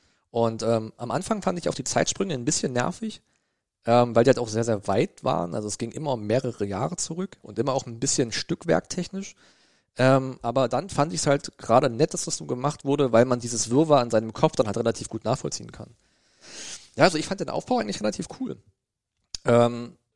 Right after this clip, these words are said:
und ich mochte auch irgendwie dieses ganze Entschleunigte und nicht Actionreiche an dem Film, weil es hätte halt auch irgendwie nicht gepasst, diesen Film jetzt irgendwie aufzupimpen mit krassen Szenen oder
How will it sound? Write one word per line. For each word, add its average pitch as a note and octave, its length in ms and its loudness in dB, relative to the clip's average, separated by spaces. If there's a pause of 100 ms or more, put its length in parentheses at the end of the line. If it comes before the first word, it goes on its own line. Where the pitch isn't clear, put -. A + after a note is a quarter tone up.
(160)
und B2+ 300 0
ich - 120 -6
mochte C#3 280 0
auch - 160 0
irgendwie F#3 340 -2
dieses D3+ 320 -6
ganze - 380 0
Entschleunigte D#3+ 720 0
und B2+ 180 -8
nicht C#3 300 -8
Actionreiche G2+ 560 -2
an G2 120 -6
dem G2 120 -6
Film, G2+ 220 -4
weil G#2+ 120 2
es - 120 -2
hätte - 160 0
halt C3 120 2
auch - 100 -4
irgendwie B2+ 260 -6
nicht B2 160 -10
gepasst, - 380 -4
diesen B2 200 -6
Film B2+ 300 2
jetzt A#2 180 0
irgendwie A#2 260 -2
aufzupimpen A#2+ 680 -4
mit A2+ 180 -4
krassen A#2 340 2
Szenen A#2+ 460 0
oder G#2 380 2